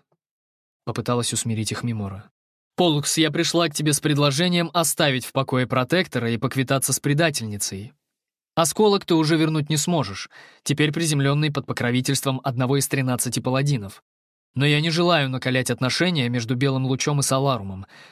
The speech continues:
потому и не хочу оставлять тебя с пустыми руками". "Это всё?" мрачно поинтересовался он.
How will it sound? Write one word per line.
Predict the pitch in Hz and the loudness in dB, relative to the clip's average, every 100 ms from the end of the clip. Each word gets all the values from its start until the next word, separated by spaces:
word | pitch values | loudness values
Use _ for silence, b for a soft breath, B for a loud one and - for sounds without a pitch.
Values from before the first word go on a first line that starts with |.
| B | B
потому | 165 160 202 | 0 2 4
и | 208 | 4
не | 208 | 2
хочу | 208 - 143 | 0 0 0
оставлять | 120 123 117 117 143 | 0 -2 0 0 0
тебя | 196 180 | 0 -2
с | - | -2
пустыми | 123 - 110 117 | -6 -4 -2 -2
руками". | 127 139 107 95 98 _ _ _ _ _ | 0 -2 -4 -6 -16 _ _ _ _ _
"Это | 107 101 101 | -8 -6 -4
всё?" | - 123 113 - _ _ _ _ _ _ | -2 -2 -4 -8 _ _ _ _ _ _
мрачно | 120 113 - 117 | -4 -2 -4 -4
поинтересовался | 117 113 117 - 110 107 - - | -4 -4 -4 -2 -4 -4 -6 -8
он. | 107 98 | -10 -12